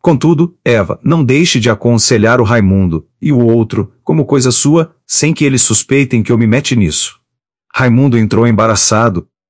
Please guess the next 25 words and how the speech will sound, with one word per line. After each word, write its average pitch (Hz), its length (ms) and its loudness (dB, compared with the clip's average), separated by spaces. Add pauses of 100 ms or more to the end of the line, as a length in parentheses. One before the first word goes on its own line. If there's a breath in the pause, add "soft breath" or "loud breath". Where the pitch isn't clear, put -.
(200)
e 131 120 0
às 147 180 0
interrogações 127 800 0
de 110 160 0
Eva 107 360 0
respondeu 101 520 -2
gaguejante, 110 800 -2 (200)
procurando 123 520 0
os 110 140 -2
termos 113 420 0
com 117 160 -2
dificuldade, 113 800 -2 (320)
até 165 320 -2
que, 170 140 -2
mais 147 240 0
animado 127 460 0
pela 113 180 0
atenção 113 460 0
com 147 180 -2
que 120 140 -2
era 110 180 2
ouvido, 104 580 -2 (300)
seguiu 131 400 -2
sem 160 300 0
interrupções. 135 880 -2